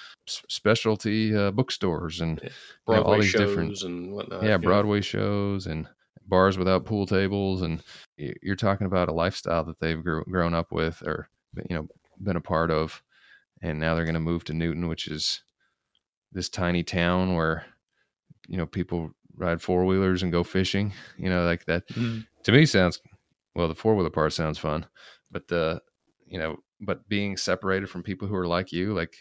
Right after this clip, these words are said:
Speaker 1: what are you gonna talk about with people? You know what I mean? Or who, who are your friends gonna be? I, I think
Speaker 2: Yeah.
Speaker 1: that's more like, it's like, "Hey, I don't, this, this isn't really my crowd. I'm sure they're really great people, but what am I gonna do here?" <laughs> You know?
Speaker 2: Yeah,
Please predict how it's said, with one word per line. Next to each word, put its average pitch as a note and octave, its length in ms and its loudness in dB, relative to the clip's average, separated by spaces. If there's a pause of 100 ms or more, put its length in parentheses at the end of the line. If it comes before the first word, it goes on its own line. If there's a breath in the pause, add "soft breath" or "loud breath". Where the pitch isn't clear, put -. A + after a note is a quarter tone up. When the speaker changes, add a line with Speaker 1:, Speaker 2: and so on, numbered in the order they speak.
Speaker 1:
what F#2+ 140 -4
are G2+ 40 -2
you G2 60 -2
gonna F#2+ 100 -4
talk G#2 240 -2
about D2+ 180 0
with C#2 100 -6
people? C#2+ 440 -6
You F2 100 -10
know E2+ 80 -6
what E2+ 80 -4
I E2+ 40 -4
mean? F2+ 180 -4
Or E2 160 -4
who, E2+ 160 -8
who A2 140 -2
are G2+ 60 0
your F2+ 100 -2
friends G#2 260 -2
gonna E2+ 160 -4
be? C#2+ 360 -8
I, F2 160 -2 (160)
I - 60 -4
think - 80 -6
Speaker 2:
Yeah. A2+ 200 0
Speaker 1:
that's F#2 240 -2 (120)
more G2 180 -6
like, F#2 220 0
it's - 80 -12
like, E2 160 -4
"Hey, F2+ 140 -4 (480 loud breath)
I G2+ 80 -6
don't, - 120 -6 (200)
this, B2 340 -4
this A#2 180 0
isn't G2+ 240 2
really G2 200 0
my D#2+ 120 -2
crowd. F#2+ 500 6
I'm F2 120 4
sure F2 180 -2
they're F#2 140 0
really E2 220 0
great E2+ 200 2
people, D#2 440 0
but E2 220 0 (760 soft breath)
what F2+ 160 -4
am F#2+ 80 -2
I C3 120 6
gonna E2 140 2
do D2+ 180 -2
here?" D#2+ 280 -2
<laughs> - 40 0 (400 loud breath)
You B2 200 0
know? G#2+ 80 0
Speaker 2:
Yeah, B2 260 10